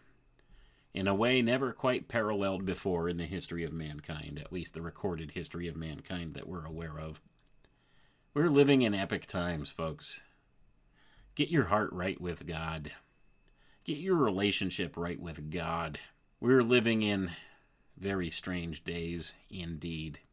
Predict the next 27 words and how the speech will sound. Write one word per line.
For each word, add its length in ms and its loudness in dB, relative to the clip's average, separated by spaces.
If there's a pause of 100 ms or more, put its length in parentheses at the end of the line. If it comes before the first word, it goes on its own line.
(480)
The 120 2
best 280 6
thing 180 6
you 120 4
could 180 -2
do 320 2
is 320 -4 (460)
cling 340 0
on 400 -4 (120)
to 300 -4 (440)
the 100 -6
spiritual. 680 -6 (520)
Be 160 6
in 120 6
right 240 4
relation 600 -2
with 240 -8
God, 400 -6
the 100 -10
Creator, 580 -4 (920)
and 240 4
hold 300 6
tight 340 2
to 220 0
that. 420 -4 (1900)
That 400 2
is 240 -4